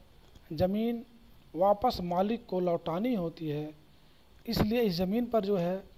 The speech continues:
जो मालिक होता है, जो लीज या हो-, पट्टे पे दिया होता है, उसकी जो है महत्वपूर्ण भूमिका होती है। आप बिना उसकी इजाज़त के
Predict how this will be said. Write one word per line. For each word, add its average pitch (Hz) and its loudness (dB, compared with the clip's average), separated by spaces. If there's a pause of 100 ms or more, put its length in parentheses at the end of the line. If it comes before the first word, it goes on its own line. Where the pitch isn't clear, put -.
(440)
जो 180 -2
मालिक 208 4
होता 185 -2
है, 170 -4
जो 190 -2
लीज 214 0
या 220 6
हो-, 185 2 (1400)
पट्टे 240 0
पे 220 -4
दिया 220 6
होता 185 2
है, 180 -4 (640)
उसकी 220 -2
जो 190 -2
है 226 2
महत्वपूर्ण 202 -2
भूमिका 170 -2
होती 170 0
है। 277 2 (500)
आप 175 0
बिना 202 2
उसकी - -2
इजाज़त 185 2
के 277 -4